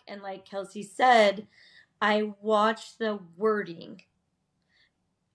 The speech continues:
So instead of inserting myself right back in the middle and including myself in the circle,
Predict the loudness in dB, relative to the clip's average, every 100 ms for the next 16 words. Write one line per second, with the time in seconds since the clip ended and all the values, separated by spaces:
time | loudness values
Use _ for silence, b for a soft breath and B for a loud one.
0 | _ -4 2 2 4 0 0 4 6 6
1 | 2 -4 -10 -10 -6 -4 -2 -4 -6 -10
2 | -8 -8 -8 -6 -4 -4 -6 -10 -4 -2
3 | -2 -6 -10 -10 -8 -2 -2 0 -4 -8
4 | -12 -10 -8 -10 -18 -10 -8 -6 -4 -4
5 | -6 -8 -6 0 0 -2 -12 -12 -14 -8
6 | -4 -4 -2 -2 -2 -6